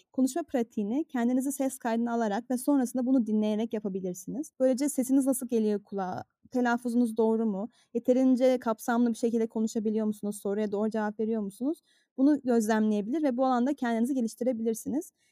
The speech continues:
Yazma pratiği de aynı şekilde süre tutarak, internetten farklı toefl konuları bulup onları böyle rastgele seçerek, otomatik kontrolü kapatarak kendinize sınav simülasyonu ortamı yaratıp bu konuda pratik yapabilirsiniz.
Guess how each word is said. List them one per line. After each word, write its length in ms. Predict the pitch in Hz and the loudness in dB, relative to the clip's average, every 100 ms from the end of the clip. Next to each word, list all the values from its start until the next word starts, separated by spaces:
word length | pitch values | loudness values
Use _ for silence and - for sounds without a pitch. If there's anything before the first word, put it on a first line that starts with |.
| - | -4
Yazma 280 | 262 285 330 | 0 2 2
pratiği 380 | 285 277 285 277 | 2 0 0 0
de 60 | |
aynı 280 | - 247 240 | 0 0 -2
şekilde 500 | - 185 - 175 262 | -4 -10 -8 -6 -6
süre 300 | - - 269 | -6 -2 -2
tutarak, 580 | - 233 226 196 226 - | -2 -4 -2 -2 -6 -8
internetten 600 | - 240 240 240 233 254 | -6 -4 -2 -2 0 -2
farklı 300 | 247 240 - | -2 -2 -4
toefl 220 | - 233 233 | -4 -6 -6
konuları 420 | - 233 233 220 | -2 0 2 0
bulup 180 | 214 226 | -4 -4
onları 380 | 226 226 226 226 | -2 0 0 2
böyle 200 | 233 226 | 2 2
rastgele 420 | 240 - 226 220 | 0 -2 -4 -4
seçerek, 540 | - 214 214 214 277 - | -4 -4 -4 -4 -6 -8
otomatik 380 | 233 240 247 277 | -4 -4 -4 -2
kontrolü 340 | 240 233 240 | -2 0 -2
kapatarak 640 | 247 226 233 233 226 277 | -4 -8 -6 -4 -4 -4
kendinize 480 | - 240 233 247 247 269 | -4 -2 0 0 0 -2
sınav 340 | - 254 269 | -2 -2 0
simülasyonu 680 | 269 - 233 226 220 247 247 | -2 0 0 0 -2 -2 0
ortamı 320 | 226 - 196 | -2 -4 -6
yaratıp 400 | 190 180 - 370 _ - | -6 -8 -10 -14 _ -10
bu 60 | |
konuda 320 | 294 262 240 240 | 0 4 4 2
pratik 320 | 226 226 - | 0 -2 -4
yapabilirsiniz. 840 | 247 220 220 214 208 196 370 - | -4 -2 0 -2 -2 -6 -8 -10